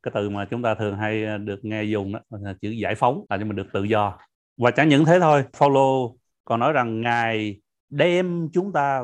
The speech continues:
vào vương quốc của con yêu dấu Ngài. À, tôi muốn giải thích cho mọi người biết, bởi vì có đôi khi chúng ta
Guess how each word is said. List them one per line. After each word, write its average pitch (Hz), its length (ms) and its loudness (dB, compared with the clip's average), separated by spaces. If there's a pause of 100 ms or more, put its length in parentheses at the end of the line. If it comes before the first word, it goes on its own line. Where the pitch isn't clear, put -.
(120)
vào 101 640 -4 (480)
vương 135 300 2
quốc 180 220 2 (520)
của 117 80 -8
con 110 180 -4
yêu 107 100 -8
dấu 107 180 -4
Ngài. 98 120 -10 (600)
À, 127 100 -4
tôi 151 80 4
muốn 175 180 2
giải 147 120 4
thích 185 160 2
cho 160 60 0
mọi 143 140 0
người 127 240 0
biết, 156 260 2
bởi 127 240 -2
vì 120 420 -2
có 143 300 -2
đôi 127 360 -2 (100)
khi 123 360 -2
chúng 135 160 -6
ta 120 160 0